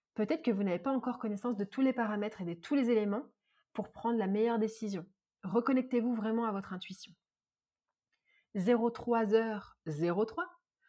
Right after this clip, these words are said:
là vous êtes connecté à l'univers et vous recevez de nombreux messages.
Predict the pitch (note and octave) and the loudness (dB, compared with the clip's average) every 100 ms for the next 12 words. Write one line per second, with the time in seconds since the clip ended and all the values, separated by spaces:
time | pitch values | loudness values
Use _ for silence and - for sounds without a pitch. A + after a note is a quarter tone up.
0 | _ _ A3 B3+ C#4 G#3+ G#3+ A#3 A3 A3 | _ _ 2 4 6 4 2 2 0 0
1 | A3 G3+ F#3+ F#3+ C4 G#3+ F#3 - G#3 A3 | 0 2 0 0 0 -2 -2 -4 -2 0
2 | G3 F#3+ G#3 G#3 A3 G3+ - F3 - | 2 0 -2 -2 -4 -4 -10 -12 -14